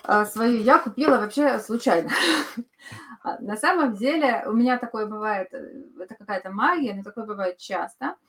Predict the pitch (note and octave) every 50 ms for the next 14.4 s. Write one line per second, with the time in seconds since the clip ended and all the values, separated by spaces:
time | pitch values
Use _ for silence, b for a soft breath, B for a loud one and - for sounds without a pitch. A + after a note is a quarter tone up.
0 | B B B B3+ B B - F3+ F3+ - - A3+ A#3 B3+ D#4 D#4+ A#3+ A#3 - A3
1 | A3 A3 A#3+ C4+ D#4 C#4+ A#3+ G#3+ G3 F#3+ G#3 A#3 B3 - A#3+ B3 B3 A3 A3 F#3+
2 | F3 D#3+ E3 - _ - C4 D#4+ F#4 - _ _ b b b b b b b b
3 | b _ - F#3 F3+ F3+ F3+ F3 E3+ - - _ _ G#3 A#3 C4 D4+ D#4+ D4 -
4 | G#3 G#3 A#3 A#3+ A#3 A#3 G#3+ - - A3 A3 A3+ - C#4 C#4+ D#4+ E4+ E4+ D#4 D4
5 | C#4 C#4 - _ - G3+ G#3 A3+ A3+ A3 G3+ G3+ G3 F#3+ - _ _ G#3+ G#3 G3
6 | F3+ F3+ F#3 - G#3 G3+ A3 C4+ D#4+ C#4 G#3 F#3 G3 - - - C4 D#4+ - _
7 | - B3 A#3+ A#3+ A#3 - _ _ _ _ _ _ _ _ _ _ _ _ _ _
8 | - - - G3 G3+ G3 - _ - F3+ - - E3 E3 F3 E3+ F#3 F#3+ G#3 B3
9 | D4 D#4 D4 C#4 B3+ B3 B3 - b b b b b b b b b b b _
10 | G#3 G#3+ A#3 C4+ D4 D4 C4+ A#3+ G3+ G3+ G3+ F#3 E3+ E3+ E3 D#3+ D#3 E3 - -
11 | _ _ _ F#3+ G3 - - A#3 C4 - G#3 A3 A3 A3 C4+ F4 G4+ - E4+ C#4
12 | C4 B3+ A#3+ A#3+ D4 D#4 C#4 B3 A#3 A3 - - A#3 G#3+ F#3+ F3 E3 - F3+ F3
13 | E3+ - G3+ F#3 E3+ E3 E3 - - D#3+ D#3+ E3 D3 - E3 E3+ - - C#4+ E4
14 | E4+ C#4+ A#3 G#3 G3 F#3+ G3+ G3